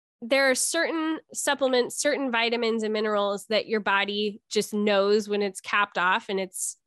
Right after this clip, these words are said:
absorbed all that it can, like vitamin C, you're only gonna <laughs> be able to get so much in. And then your body says, "Okay, that's excess."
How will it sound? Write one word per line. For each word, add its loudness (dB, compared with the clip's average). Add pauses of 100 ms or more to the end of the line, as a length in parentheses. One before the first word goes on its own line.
(100)
absorbed 0
all 0
that -4
it -6
can, -4
like -6
vitamin -2
C, -4
you're -4
only -2
gonna -2
<laughs> 0
be 0
able 2
to 0
get -2
so 0
much -2
in. -2
And -4
then -4
your -4
body -2
says, -6
"Okay, -2
that's -4
excess." -4